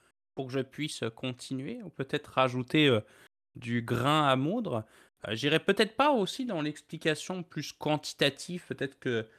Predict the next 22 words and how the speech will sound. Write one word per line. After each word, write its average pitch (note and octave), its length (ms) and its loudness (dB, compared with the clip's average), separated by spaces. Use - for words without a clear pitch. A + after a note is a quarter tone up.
t'as B2 100 2
touché, - 540 -4
euh, B2+ 80 2
d'un B2+ 140 4
mot C#3 200 4
à B2+ 80 4
faire C3 220 -2
des B2 100 2
régressions, B2+ 580 0
et C3 60 -4
cetera. C#3 440 0
Je, B2 380 -2
je A#2+ 200 0
ne B2+ 80 4
sais - 160 0
pas D3+ 160 -2
faire - 260 -2
ça, D#3 160 6
<laughs> G#3+ 260 2
donc, D#3 220 4
euh, C3 80 6
mes, D3+ 280 6